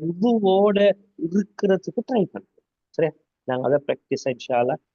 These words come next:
இன்றைக்கு மேற்கொள்வோம். அஹ், இன்ஷா அல்லாஹ் நாளைக்கு நாங்க மீண்டும் ஒரு ஆன்மீக அமர்வுல சந்திப்போம். அல்லாஹ் தாலா என்னை உங்களை பொருந்திக் கொண்டு நமது நன்மைகளை அங்கீகரித்து நன்மைகளை வாழ வைக்க, அஹ், மனிதர்களோட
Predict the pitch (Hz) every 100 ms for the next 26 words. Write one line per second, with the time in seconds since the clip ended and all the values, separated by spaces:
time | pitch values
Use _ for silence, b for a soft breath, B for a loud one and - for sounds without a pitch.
0 | _ - 127 - 127 165 - 110 135 214
1 | _ _ _ - 123 120 120 120 - 131
2 | 131 - 127 123 131 127 123 123 120 151
3 | - _ _ 120 131 135 127 120 _ -
4 | 120 117 117 110 117 113 110 110 120 160
5 | _ _ _ - 117 113 131 151 - 113
6 | 107 - 113 139 _ 117 113 113 110 107
7 | 107 107 113 117 107 - 110 - _ _
8 | - 117 110 110 113 110 113 107 107 107
9 | 104 104 - 160 165 _ _ _ 117 127
10 | 127 123 117 113 110 113 113 110 104 -
11 | - 120 _ 131 - - _ _ _ _
12 | _ _ _ 110 113 113 110 113 110